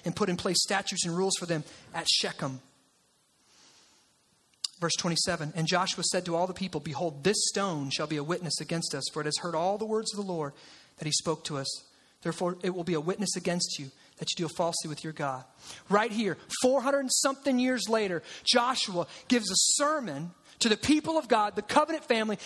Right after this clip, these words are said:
that's very similar to the s-, to what we see Jacob saying and responding.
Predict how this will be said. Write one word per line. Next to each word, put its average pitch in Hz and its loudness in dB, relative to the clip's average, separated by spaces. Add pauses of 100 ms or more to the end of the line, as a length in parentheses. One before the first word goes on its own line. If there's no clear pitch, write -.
(100)
that's 220 2
very 294 4
similar 226 2 (200)
to 247 4
the 214 0
s-, - 0
to 233 2
what 240 2
we 262 0
see 285 2
Jacob 226 0 (160)
saying 277 2 (140)
and 226 4
responding. 226 2